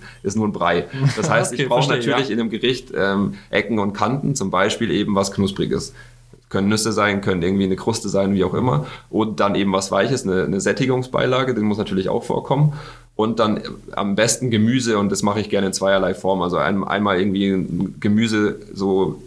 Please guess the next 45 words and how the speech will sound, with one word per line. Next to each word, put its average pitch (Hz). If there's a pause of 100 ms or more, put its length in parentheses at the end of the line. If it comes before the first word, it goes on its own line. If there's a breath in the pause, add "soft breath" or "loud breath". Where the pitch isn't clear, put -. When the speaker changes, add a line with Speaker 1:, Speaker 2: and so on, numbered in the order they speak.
(140)
Speaker 1:
fundamental, 107
wie 101
es 95
ist, 120
ohne 110
viel 107
Schnickschnack, 131
aber 98
auch 98
eine 101
geile 98
Soße, 104
wo 95
dann 95
auch 98
Gemüse 101
drin 95
ist, 98
oder 92
eine 98
Pesto, 101
wo 95
das 98
Gemüse 98
drin 98
verarbeitet 90
ist. 92 (300 loud breath)
Also 104
ich 101
versuche 127
immer, 113 (260)
ein 104
Gericht 113
mit - (240)
drei, 107
vier, 117
fünf 117
Komponenten 113
zu 127
machen, 127
die 107
dann 98
harmonisch 113
sind, 156
Speaker 2:
Mhm. 113